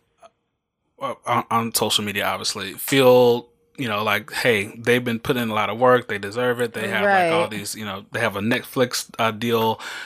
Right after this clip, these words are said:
Speaker 1: Um, yeah, oh, yeah, I need to watch that. So they have a, a, a, a documentary called, um,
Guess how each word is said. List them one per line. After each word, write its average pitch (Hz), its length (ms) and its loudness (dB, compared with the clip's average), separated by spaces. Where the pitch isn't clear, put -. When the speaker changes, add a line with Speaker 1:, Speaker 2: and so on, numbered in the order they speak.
Speaker 1:
Um, 104 560 -2
yeah, 139 120 -2
oh, 180 40 -2
yeah, 196 200 -2
I 139 120 0
need 156 140 -6
to 123 60 -8
watch 110 240 -4
that. - 140 -10
So 127 140 -4
they 127 80 0
have 135 200 0
a, 113 180 -4
a, 104 380 -6
a, 107 120 -4
a - 20 -8
documentary 104 560 -4
called, 98 400 -2
um, 101 200 -4